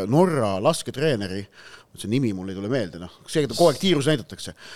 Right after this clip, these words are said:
Tollega pikk intervjuu Alvaril. Väga huvitav, et kuidas tema näeb, et mis, mis on, mis on, kuivõrd palju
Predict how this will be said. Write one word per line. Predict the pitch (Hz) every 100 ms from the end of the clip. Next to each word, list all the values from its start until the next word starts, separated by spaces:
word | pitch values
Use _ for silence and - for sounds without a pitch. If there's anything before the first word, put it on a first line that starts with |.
| - - _ 156
Tollega | 175 123 101
pikk | 120 - 156
intervjuu | - 92 95
Alvaril. | 127 104 82 80 - - _ 95
Väga | 156 160 117 131
huvitav, | 147 110 101 87
et | 92 -
kuidas | 143 135 -
tema | 165 156 120
näeb, | 147 110 95
et | - 113 123 147 160
mis, | 175 135
mis | 139 156 139
on, | 123 117 110 104 98 - -
mis | 151 139
on, | 113 - 135 135 104 - _ _ _ -
kuivõrd | 175 185 151 107
palju | 143 170 156 120